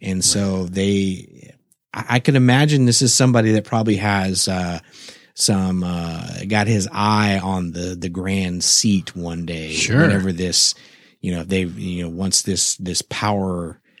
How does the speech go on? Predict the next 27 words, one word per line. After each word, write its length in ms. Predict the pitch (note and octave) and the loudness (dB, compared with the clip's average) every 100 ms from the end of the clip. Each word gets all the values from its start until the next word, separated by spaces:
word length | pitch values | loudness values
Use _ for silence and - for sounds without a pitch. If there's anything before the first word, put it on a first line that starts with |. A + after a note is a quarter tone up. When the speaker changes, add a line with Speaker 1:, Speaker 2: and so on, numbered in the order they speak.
| _ | _
Speaker 1:
the 100 | F#2 | -10
First 380 | - A#2 A2 - | 0 2 4 2
Order 340 | G#2+ G#2 G2 F#2 | 2 2 4 2
is 200 | F2+ F#2+ | 0 -4
in 140 | F2 | -6
complete 520 | - F#2+ - G2 F2+ - | -4 -6 -2 -4 -4 -4
power, 600 | - A#2 G2 F2+ E2 E2 | 0 0 0 -4 -6 -10
I 60 | |
could 180 | F2+ F#2 | -10 -4
see 240 | - A#2 G#2 | 0 2 2
this 240 | F#2+ - | 0 -2
as 80 | F#2 | -2
someone 340 | - F#2+ F2+ | 0 0 -2
and 80 | F2+ | -2
say, 180 | - F#2 | -4 -2
"Yeah, 340 | F2+ C#3+ C3+ | -2 0 0
I'm 320 | F#2 C3 C#3 G#2+ | 0 0 2 2
a 40 | |
rightful 440 | F#2 G#2 G2+ F#2 - | 2 0 -2 -8 -6
heir 280 | F#2+ G2 F2 | -2 -2 -2
to 120 | E2+ | -2
sit 360 | - A2 F2+ | 0 0 -2
on 160 | F#2+ F2 | -4 -4
this 220 | E2+ - | -2 -4
throne 360 | - F#2+ F2+ E2+ | -4 -4 -4 -4
and 120 | |
Speaker 2:
Right. 80 | E2+ | -4